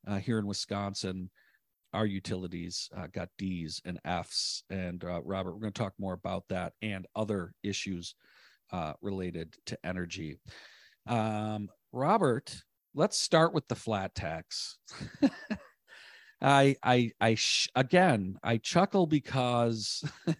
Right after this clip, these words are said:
it's so bad, and yet it's being seriously proposed this week by Tim Michels. Um, let me, I should never just say the gentleman's name. It should always be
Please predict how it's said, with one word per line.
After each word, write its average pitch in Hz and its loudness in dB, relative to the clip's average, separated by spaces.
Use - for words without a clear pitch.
it's 127 0
so 123 4
bad, 139 2
and 123 4
yet 165 4
it's 185 2
being 151 2
seriously 156 0
proposed 196 0
this 120 0
week 107 -2
by 104 0
Tim 143 0
Michels. 113 -2
Um, 98 -6
let 196 4
me, 226 4
I 143 2
should 151 -4
never 175 2
just 196 0
say 143 2
the 127 -6
gentleman's 113 -4
name. 101 -2
It 131 -2
should 143 2
always 185 2
be 113 0